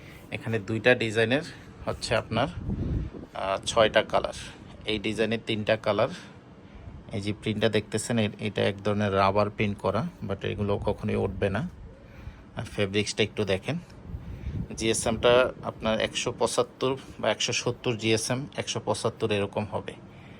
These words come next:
সত্তর থেকে পঁচাত্তর এরকম হবে। আহ, এটার আরেকটা কালার, অ্যাশ কালার, খুবই দারুণ। সাইজ এমএল, এক্সএল। আহ, যারা অর্ডার করবেন,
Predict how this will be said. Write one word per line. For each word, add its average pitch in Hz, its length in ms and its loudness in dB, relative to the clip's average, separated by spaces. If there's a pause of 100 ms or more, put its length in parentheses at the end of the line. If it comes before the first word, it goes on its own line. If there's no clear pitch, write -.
(120)
সত্তর 120 400 0 (100)
থেকে 123 200 2
পঁচাত্তর - 540 0
এরকম 104 360 0
হবে। 92 240 -10
আহ, - 1160 -8
এটার 113 220 0
আরেকটা 110 380 2
কালার, 110 360 4
অ্যাশ - 260 0
কালার, 110 300 0 (420)
খুবই 110 240 -2
দারুণ। 107 320 4 (640)
সাইজ 113 420 2
এমএল, 110 380 2
এক্সএল। 120 440 0
আহ, 101 580 -4
যারা 104 240 2
অর্ডার 107 320 4
করবেন, 123 380 0